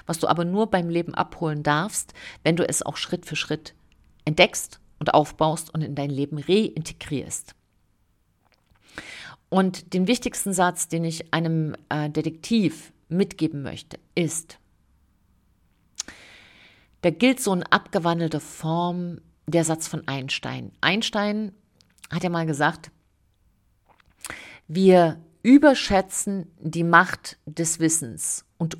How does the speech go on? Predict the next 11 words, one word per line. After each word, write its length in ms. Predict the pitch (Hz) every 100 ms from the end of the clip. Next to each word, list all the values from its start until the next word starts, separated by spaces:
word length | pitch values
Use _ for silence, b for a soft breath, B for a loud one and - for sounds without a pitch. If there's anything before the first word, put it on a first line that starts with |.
| -
unterschätzen 1040 | 262 277 202 160 - 160 - - 175 165 _
die 160 | 156 160
Macht 480 | 160 160 - - - _
des 360 | 160 160 - - _ _
Glaubens. 840 | 160 165 160 151 151 120 - - - _ _ B B B B
Und 120 | - 170
das 140 | 190
ist 140 | 175
ein 140 | 160 175
Physiker 680 | - - 285 185 156 143 127
sagt, 520 | - - - - -